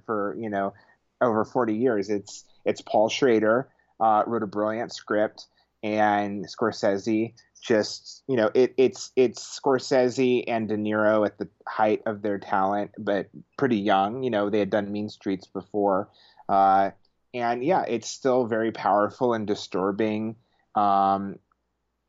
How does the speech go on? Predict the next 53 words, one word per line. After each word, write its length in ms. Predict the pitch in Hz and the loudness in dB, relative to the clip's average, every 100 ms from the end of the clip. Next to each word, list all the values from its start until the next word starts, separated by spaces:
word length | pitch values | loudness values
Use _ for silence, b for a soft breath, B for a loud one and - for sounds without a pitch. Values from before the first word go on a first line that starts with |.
| - | -2
yeah, 180 | 165 110 | 0 2
I 100 | 123 | 0
mean, 200 | 123 101 | 0 2
I, 140 | 120 | 2
I, 180 | - 147 - | 4 2 4
I'm 200 | 151 160 | 2 2
almost 280 | 165 151 156 | 0 -2 -4
at 60 | |
a 60 | 139 | 0
loss 400 | 139 127 - - - | 2 2 -2 -20 -8
to 240 | 147 120 | -6 -4
add 160 | 120 127 | -2 -2
anything 400 | 127 120 131 113 | -4 -10 -12 -8
new 280 | 120 131 131 | -2 0 0
to 80 | 113 | 0
what 180 | 107 | -2
people 280 | - 120 113 | -2 -6 -4
have 80 | 101 | -2
said 200 | - 113 | 0 2
about 340 | 120 107 95 | 2 2 2
it. 120 | 95 98 | 2 -4
It's, 280 | 101 - - | -6 -12 -10
it's, 380 | 107 - - - | -10 -10 -14 -6
it's, 360 | 107 - - | -6 -6 -2
uh, 340 | 107 104 101 101 b b _ | 2 6 4 2 b b _
it's 140 | 107 | -4
a 40 | 127 | -2
brilliant 420 | 113 113 113 - | 2 2 2 -2
movie. 240 | 120 131 107 | -2 0 0
It's 120 | 101 | 0
one 100 | 113 | -2
of 60 | |
the 60 | 101 | 0
best 300 | 95 98 - | 2 0 0
of 80 | 107 | -8
the 60 | |
seventies. 640 | 104 110 95 101 104 113 110 | -2 0 0 -2 -2 -2 -2
It's, 320 | 95 - - b b b b - | -6 -8 -20 b b b b -2
it's 180 | 131 - | 0 2
ridiculous 640 | 120 147 - 151 131 - | 2 2 2 2 2 2
that, 280 | 117 - - | 0 0 -4
looking 320 | 123 - 110 | -4 -4 -4
back, 360 | 95 95 101 - | 0 0 -2 -2
that 320 | 113 92 - _ _ | 0 0 -2 _ _
Paul 160 | - - | 0 0
Schrader 360 | - 117 110 110 | 0 -6 -4 -4
wasn't 240 | 101 104 | -6 -4
nominated 520 | 101 101 101 104 104 | -4 -4 -4 -4 -4
for 100 | - | -4
Best 220 | 98 98 | -4 -4
Screenplay 380 | - 101 92 120 | -8 -10 -4 -4
and 100 | 113 | -4
Scorsese 680 | - 123 - 135 120 117 107 | -2 -4 0 0 0 -2 -4